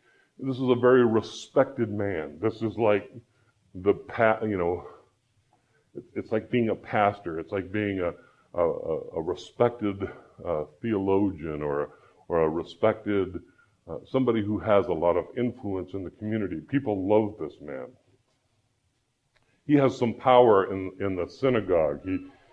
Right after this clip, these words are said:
he can kind of declare who may be there and who, who can't be, who's allowed in, who's, who's, who's a, who's not. He, he has power. He has influence. Uh,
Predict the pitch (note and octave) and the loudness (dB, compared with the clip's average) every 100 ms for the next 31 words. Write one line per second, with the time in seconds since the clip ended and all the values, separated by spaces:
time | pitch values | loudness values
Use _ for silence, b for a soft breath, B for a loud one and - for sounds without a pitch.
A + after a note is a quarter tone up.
0 | b - G#2 G2 - A2+ G2+ G2 - A2+ | b -10 -10 -4 0 2 0 -4 2 6
1 | A2 G#2+ A#2 A2 F#2+ G2 A#2+ A2 G#2+ G#2+ | 6 4 2 2 -2 -2 -2 2 4 4
2 | F2+ G2 G2+ - - G2 - A2 G#2 G#2 | 0 -4 -6 -8 -10 -12 -4 -2 -2 -4
3 | G#2 G#2 G#2 G2+ B B _ A2+ F#2+ G2+ | 0 2 2 0 B B _ -4 0 4
4 | G2+ G2+ G2 G2 F#2+ G2 F#2 G2 - G#2+ | 8 8 6 4 2 0 -6 -8 -6 -4
5 | F#2+ D#2+ - _ _ _ _ - G#2+ F#2+ | -4 -8 -20 _ _ _ _ -6 -2 0
6 | F#2 - A2+ G2 E2 F#2 F#2 F#2+ - C3+ | 0 -2 -6 -6 -2 0 2 2 0 0
7 | B2+ - C#3+ C3 B2 - - C3+ B2+ G#2+ | 0 2 8 8 8 0 4 8 8 6
8 | F#2 G#2 F#2+ A#2 B2+ - A2+ G#2+ G2+ F2 | 4 2 2 -2 -4 -4 -2 0 0 -4
9 | - b b b b _ - F#2+ D#2+ | -16 b b b b _ -4 0 0